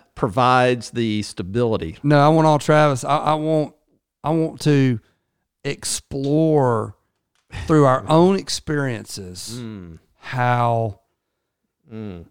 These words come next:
Speaker 2: we've seen the practice of, of being humble and humility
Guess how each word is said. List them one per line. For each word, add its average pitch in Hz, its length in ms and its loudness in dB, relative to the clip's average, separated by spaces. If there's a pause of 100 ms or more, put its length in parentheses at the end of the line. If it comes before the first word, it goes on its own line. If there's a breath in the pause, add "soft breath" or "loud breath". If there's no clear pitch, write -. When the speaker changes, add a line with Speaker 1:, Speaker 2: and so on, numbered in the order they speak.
(120)
Speaker 2:
we've 175 420 0
seen 127 760 -2 (680)
the 110 100 -20
practice 147 840 -2 (200)
of, 113 500 -8
of 107 160 -18
being 123 220 -6
humble 120 600 -4
and 107 160 -12
humility 113 800 -4